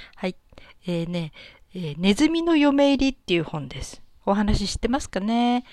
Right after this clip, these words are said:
うん、私もね、意外と知らなくって、この間見て初めて、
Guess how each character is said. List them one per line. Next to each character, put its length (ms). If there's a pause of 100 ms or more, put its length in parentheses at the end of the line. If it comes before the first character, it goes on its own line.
(640)
う 40
ん、 160 (100)
私 320
も 100
ね、 180 (320)
意 100
外 180
と 100
知 100
ら 120
な 120
く 120
っ 20
て、 180
こ 140
の 80
間 220
見 100
て 180
初 280
め 120
て、 200